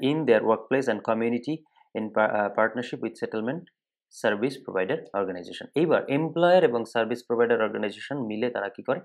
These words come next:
আপনাকে এখানে সেটেল হতে সাহায্য করে। ওকে, আর ডিটেল যাচ্ছি না, পরবর্তী স্লাইডে চলে যাই। এই যে আমি যে,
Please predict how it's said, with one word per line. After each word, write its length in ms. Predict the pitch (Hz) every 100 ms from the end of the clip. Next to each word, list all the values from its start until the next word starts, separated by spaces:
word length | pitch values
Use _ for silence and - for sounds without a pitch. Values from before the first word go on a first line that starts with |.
| _ _ _ - _
আপনাকে 460 | - - 113 110 175 - _ _
এখানে 240 | 101 113
সেটেল 300 | 113 - 98
হতে 220 | - - 202 _
সাহায্য 460 | - - 98 - 92
করে। 180 | - - _ _ _ -
ওকে, 140 | 104 - _ _ _ _ _ _ _ _ _ _ -
আর 60 |
ডিটেল 300 | 110 113 117
যাচ্ছি 300 | 117 107 -
না, 180 | 139 170 - - - -
পরবর্তী 380 | 135 139 139
স্লাইডে 320 | 139 131 127 127
চলে 220 | 120 113
যাই। 200 | 151 185 -
এই 100 | 120
যে 100 | 208
আমি 240 | 110 127
যে, 220 | 135 135